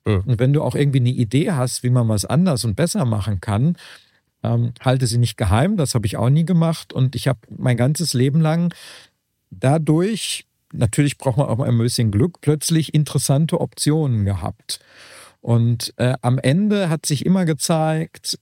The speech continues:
Speaker 2: ähm, dass sich dann irgendwie spannende Dinge auftun, die man machen kann. Und, ähm, ähm,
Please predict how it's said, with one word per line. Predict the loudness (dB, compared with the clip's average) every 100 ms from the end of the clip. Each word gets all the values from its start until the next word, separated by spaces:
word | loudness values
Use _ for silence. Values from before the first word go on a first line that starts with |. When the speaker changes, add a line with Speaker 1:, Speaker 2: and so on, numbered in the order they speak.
| -4
Speaker 2:
ähm, | 0 2 0 -2 -6
dass | -4 -2 -2
sich | -4 -2
dann | 0
irgendwie | 2 0 0
spannende | -2 0 0 2 0
Dinge | 2 0 0
auftun, | -2 -6 -6 -2
die | 0
man | 0 0
machen | 0 -2 -4 -4
kann. | -4 -4 -4
Und, | -4 -4 -4 -4 -10 -12
ähm, | -6 -4 -2 -2 -4 -6 -8
ähm, | -6 -4 -6